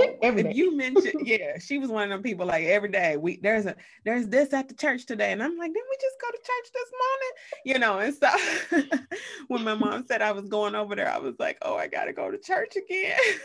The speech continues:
Speaker 2: <laughs> But like you, if we mentioned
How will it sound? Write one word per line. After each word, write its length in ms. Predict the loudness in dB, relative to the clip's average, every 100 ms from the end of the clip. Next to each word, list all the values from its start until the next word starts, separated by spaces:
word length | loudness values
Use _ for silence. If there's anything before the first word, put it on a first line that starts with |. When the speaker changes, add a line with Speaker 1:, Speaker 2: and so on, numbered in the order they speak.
| 0
Speaker 2:
<laughs> 120 | 0 2 -4 -2 -6 -6 -8 -8 -8 -10 -6 -6 -4
But 420 | -4 -4 -6 -6 _ _ _ _ _ _ _ _ -6
like 320 | 0 0 -2
you, 300 | -4 -2 -4
if 200 | -4 -8 -6
we 220 | -6 -4
mentioned 1000 | -2 -2 -4 -8 -6 -6 -4 -6 -10 -18